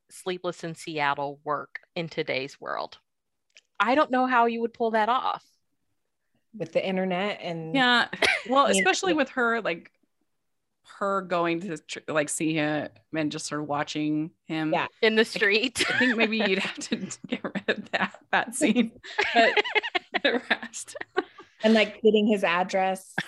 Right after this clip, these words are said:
Speaker 2: I can't remember
Speaker 3: <laughs>
Speaker 2: how she does it, but she's, like, calling up and says it's for a story. <laughs>
Speaker 1: Yeah.
Speaker 3: Mm-hmm. But, eh, but yeah, this is pretty fun. And,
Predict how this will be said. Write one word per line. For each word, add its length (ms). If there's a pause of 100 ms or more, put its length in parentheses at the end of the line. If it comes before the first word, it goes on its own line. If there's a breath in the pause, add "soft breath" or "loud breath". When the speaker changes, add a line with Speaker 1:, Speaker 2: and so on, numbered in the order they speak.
(140)
Speaker 2:
I 40
can't 140
remember 260
Speaker 3:
<laughs> 40
Speaker 2:
how 120 (140)
she 80 (100)
does 120
it, 240
but 140
she's, 180
like, 240
calling 280
up 140
and 140
says 220
it's 140
for 120
a 60
story. 760
<laughs> 420
Speaker 1:
Yeah. 200 (360)
Speaker 3:
Mm-hmm. 380 (580)
But, 200
eh, 140
but 140
yeah, 240
this 400 (140)
is 600 (580)
pretty 280
fun. 680 (120)
And, 720